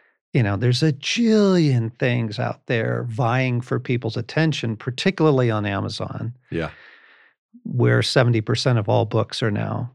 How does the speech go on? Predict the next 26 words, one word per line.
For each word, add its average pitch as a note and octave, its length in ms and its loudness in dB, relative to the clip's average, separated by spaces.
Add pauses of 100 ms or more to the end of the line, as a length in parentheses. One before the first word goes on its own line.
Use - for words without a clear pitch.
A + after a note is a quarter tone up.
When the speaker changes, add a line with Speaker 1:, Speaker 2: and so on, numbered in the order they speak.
Speaker 1:
purchased. - 680 -4
And, A2+ 280 2 (600)
and B2 140 4
so C#3 340 6
in D#3 140 4
order F#3 160 6
to D3+ 60 4
get, C3+ 300 2 (500)
you D#3+ 100 6
know, A2+ 120 4
our B2+ 220 4
message B2+ 600 4
in A2+ 140 0
front C3+ 260 4
of A2+ 80 2
the G#2+ 100 2
world, B2 460 4
we A2+ 100 0
were A2+ 80 2
asking A#2 420 2
our G#2+ 140 2
friends C3 540 2
to - 160 -6
do A#2 180 2
some G#2 240 -4
pre-orders D3+ 840 2